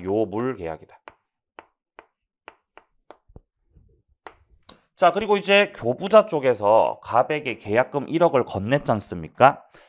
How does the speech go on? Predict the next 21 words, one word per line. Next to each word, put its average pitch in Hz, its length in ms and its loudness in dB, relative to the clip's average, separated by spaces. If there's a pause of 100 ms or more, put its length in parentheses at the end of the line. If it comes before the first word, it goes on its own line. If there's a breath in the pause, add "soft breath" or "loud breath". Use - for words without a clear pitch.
그러면 170 220 -2
계약금은 151 540 0
갑이 139 320 0
가지고 104 420 -6
있겠죠. 104 800 0
음, 80 340 -18
자, 90 140 -8
그런 160 260 4
상황에서, 127 800 2 (720 loud breath)
자, 175 100 6
만약에 202 300 4
땅값이 220 920 4
지나치게 147 1000 6
낮아져 175 480 10
버리면, 98 680 4
어, 90 160 -2
매매를 147 520 4
이제 131 120 -6
십억에 220 600 4
매매했음에도 123 720 2
불구하고 107 800 4